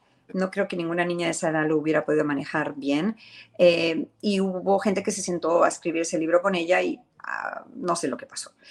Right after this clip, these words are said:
El caso es que en ese libro ella dice, ¿verdad? "Yo nunca lo vi, pero escuché ruidos. Pero luego,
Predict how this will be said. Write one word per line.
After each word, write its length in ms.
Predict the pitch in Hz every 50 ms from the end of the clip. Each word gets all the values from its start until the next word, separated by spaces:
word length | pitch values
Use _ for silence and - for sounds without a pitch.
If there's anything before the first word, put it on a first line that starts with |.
| - - - - - - -
El 140 | 160 165
caso 300 | - 185 175 175 - 202
es 140 | 202 196 -
que 400 | - - 208 190 185 175 - - -
en 140 | 175 165
ese 160 | 170 - - 185
libro 320 | 196 208 190 185 208 208
ella 240 | 196 190 190 190 185
dice, 340 | 214 220 214 - 202 202 214
¿verdad? 400 | 196 180 175 180 180 196 190 - - - _ _ _ _
"Yo 140 | - 202 185
nunca 280 | 202 240 262 - -
lo 160 | 220 170 165 180
vi, 280 | 233 254 240 - - -
pero 300 | - 220 190 185 175 180
escuché 460 | 165 - - - 165 151 - 240 226 190
ruidos. 680 | - 233 285 277 - 160 147 - - - - - - _ _ _ _
Pero 320 | - 269 233 202 - 185 175
luego, 640 | 160 175 220 233 226 208 208 196 185 170 165 165